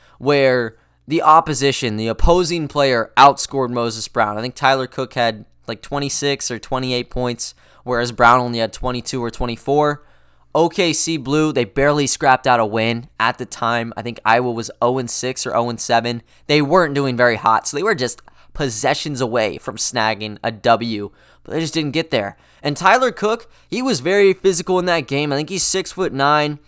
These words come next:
He's got a great motor and a big ball of energy. So expect him to come into the rim like a wrecking ball. He is gonna be driving in for his attempts.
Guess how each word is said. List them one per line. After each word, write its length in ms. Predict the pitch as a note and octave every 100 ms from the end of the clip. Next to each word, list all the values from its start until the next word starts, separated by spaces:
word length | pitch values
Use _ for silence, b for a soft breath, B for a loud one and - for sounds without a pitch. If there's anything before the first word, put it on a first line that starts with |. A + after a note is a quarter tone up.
| b b
He's 100 | b
got 180 | - A#3
a 180 | D3+ B2 -
great 420 | - B2 F3 D#3
motor 360 | D3 D3+ D3 D3+
and 140 | B2
a 120 | A#2
big 640 | G#2 - C#3+ D3+ C#3 A2+
ball 340 | B2+ B2+ C3 F#2+
of 180 | A#2+ -
energy. 520 | A#2 A#2 A2 A2 G2 b b
So 160 | F3
expect 400 | D#3 - A3+ A#3
him 140 | A3+ G3
to 60 |
come 360 | - A3 A3 G3+
into 220 | F#3 F#3
the 220 | E3 B2+ -
rim 320 | D3+ D#3+ D#3+ -
like 240 | C3+ C3 -
a 140 | C3+
wrecking 540 | A#2 A#2+ C#3 C#3 C#3 A#2+
ball. 380 | B2+ B2+ A#2+ b b b
He 200 | G3 B3
is 100 | G3+
gonna 160 | G#3
be 80 | F#3+
driving 440 | C#3+ D3+ D3 D3+ C#3
in 140 | C3+
for 140 | C3
his 100 | B2
attempts. 400 | A2+ - A#2+ G#2